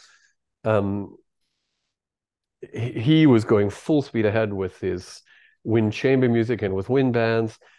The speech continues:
And he would, he would literally just give me a score and say, "Clark, conduct this." You know, no, I mean, twenty minutes before, 'cause Tim, if you know anything about Tim, is usually double booked.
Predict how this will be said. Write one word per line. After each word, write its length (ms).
And 180
he 100
would, 180
he 200
would 140
literally 400
just 200
give 140
me 120
a 60
score 180
and 80
say, 100
"Clark, 280
conduct 280
this." 260
You 120
know, 180
no, 240
I 140
mean, 320
twenty 240
minutes 260
before, 540
'cause 160
Tim, 280
if 160
you 60
know 140
anything 180
about 220
Tim, 260
is 160
usually 400
double 240
booked. 400